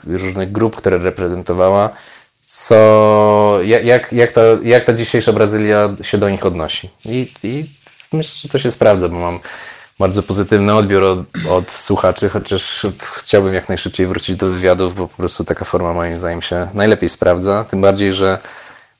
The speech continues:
em, tu muszę się skupiać na tematach latynoskich, no bo na nich się znam,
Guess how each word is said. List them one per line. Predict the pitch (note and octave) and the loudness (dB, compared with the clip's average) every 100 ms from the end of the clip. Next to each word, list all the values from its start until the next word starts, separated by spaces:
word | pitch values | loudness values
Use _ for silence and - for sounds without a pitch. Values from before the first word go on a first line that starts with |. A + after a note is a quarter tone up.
| - | -6
em, | F2+ F2+ F2+ F2+ F2+ F2+ - | -4 -4 -4 -6 -6 -8 -2
tu | G2+ F2 | -2 0
muszę | G2 - F#2+ | -2 -2 -2
się | G2 | -2
skupiać | - - F#2 G2 | -2 -2 -2 0
na | F#2 | -4
tematach | F2+ F#2+ F2 F2 | -2 -4 -2 -2
latynoskich, | F#2+ - F#2 F2+ - F#2 | -2 -2 -4 -4 -6 -6
no | F2+ | -4
bo | F2+ | -4
na | F2+ | -4
nich | F2 | -4
się | - G2+ | -2 -2
znam, | B2 A2+ A2 | 0 -2 -4